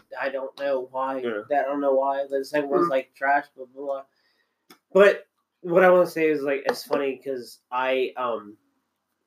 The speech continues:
Speaker 1: people are gonna be like, "You're fucking queer," or whatever.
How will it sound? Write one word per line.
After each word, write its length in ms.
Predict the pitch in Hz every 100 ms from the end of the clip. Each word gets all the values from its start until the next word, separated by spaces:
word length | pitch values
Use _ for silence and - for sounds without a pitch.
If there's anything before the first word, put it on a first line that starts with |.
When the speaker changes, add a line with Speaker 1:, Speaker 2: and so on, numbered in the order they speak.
| _ _ _
Speaker 1:
people 180 | 147 135
are 60 | 131
gonna 140 | 120 123
be 60 |
like, 280 | 117 113 -
"You're 240 | 120 113 107 104
fucking 320 | 101 98 95 _ _
queer," 320 | - 117 95 104
or 40 |
whatever. 320 | 95 90 101